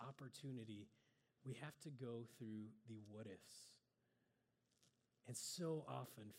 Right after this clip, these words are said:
fear becomes our faith in what ifs instead of our faith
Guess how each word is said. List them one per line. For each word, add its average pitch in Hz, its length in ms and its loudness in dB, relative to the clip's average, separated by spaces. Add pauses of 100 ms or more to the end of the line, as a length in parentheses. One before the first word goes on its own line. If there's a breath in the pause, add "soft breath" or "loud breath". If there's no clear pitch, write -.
(220)
fear 120 520 4 (500 soft breath)
becomes 135 340 2
our 110 120 -2 (200)
faith 135 300 6 (260)
in 120 80 -2 (140)
what 143 200 2
ifs - 420 0
instead 117 280 -4
of 110 100 -6
our 104 140 -6 (160)
faith 107 240 -4